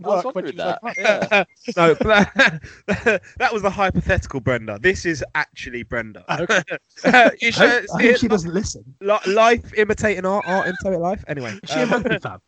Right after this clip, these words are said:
Speaker 3: <laughs> so <laughs> she spent a number of hours
Speaker 1: She sounds
Speaker 3: telling
Speaker 1: like a rugby player.
Speaker 3: <laughs> bull-, bullshit she's been doing. Uh, somebody was like, "You know what?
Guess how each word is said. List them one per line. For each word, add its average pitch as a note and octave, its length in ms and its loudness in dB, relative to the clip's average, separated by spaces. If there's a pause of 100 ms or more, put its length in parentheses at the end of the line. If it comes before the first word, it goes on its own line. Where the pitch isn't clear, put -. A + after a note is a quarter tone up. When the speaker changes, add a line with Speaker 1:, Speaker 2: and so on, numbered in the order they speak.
(160)
Speaker 3:
<laughs> - 420 -8
so F3+ 160 -12 (120)
<laughs> B3 120 -2 (260)
she A#3+ 200 -10
spent F3 540 -8
a D#3 100 -6
number D#3 420 -8
of C#3+ 140 -10 (260)
hours C3 400 -6
Speaker 1:
She A#2 40 -12
sounds F3 320 4
Speaker 3:
telling - 60 0
Speaker 1:
like - 120 -2
a B2 60 -10
rugby A#2 240 -2
player. B2 340 -2 (120)
Speaker 3:
<laughs> - 120 -20
bull-, E3 180 0 (220)
bullshit E3+ 500 0
she's C3+ 220 -8
been B2+ 160 -12 (100)
doing. A2 360 -12 (340)
Uh, A#2 300 -8
somebody D3 600 -2 (140)
was A#2 100 -14
like, A#2+ 160 -6
"You D3 60 -10
know C#3 140 -6
what? A#2 220 -8